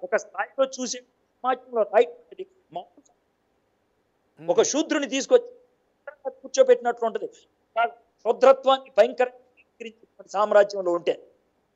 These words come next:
Speaker 1: అలాంటిది. So that's what Paul, biblical way of thinking, బిబ్లికల్ గా దీన్ని టీచ్ చేయాలి కనుక నేను క్రిస్టియన్స్ తో మాట్లాడతాను. I want to speak to the Christian. బాబు, మీరు జీవితం సరి చేసుకో.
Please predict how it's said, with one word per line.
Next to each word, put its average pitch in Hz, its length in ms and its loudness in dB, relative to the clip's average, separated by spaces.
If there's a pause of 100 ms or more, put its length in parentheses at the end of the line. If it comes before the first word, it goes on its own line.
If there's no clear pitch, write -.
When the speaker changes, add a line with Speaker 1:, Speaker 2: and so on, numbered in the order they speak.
(140)
Speaker 1:
అలాంటిది. 160 480 -4 (800)
So 214 60 0
that's 240 420 -2
what 240 100 4 (140)
Paul, 240 120 8
biblical - 1300 -8 (280)
way 196 140 8
of 262 140 8
thinking, - 800 -14 (600)
బిబ్లికల్ 254 460 2
గా 254 140 2
దీన్ని 196 260 -6
టీచ్ - 320 -20
చేయాలి - 580 -10
కనుక 151 200 -10 (520)
నేను 233 120 -2
క్రిస్టియన్స్ - 640 -4
తో 302 60 8
మాట్లాడతాను. - 800 -4
I - 0 -
want - 200 -16
to - 100 -16
speak 330 220 -4
to 285 100 -4
the 226 120 2
Christian. - 300 -12 (960)
బాబు, 240 220 2
మీరు 240 520 2 (300)
జీవితం 277 240 -18 (240)
సరి 180 140 0
చేసుకో. 160 280 -4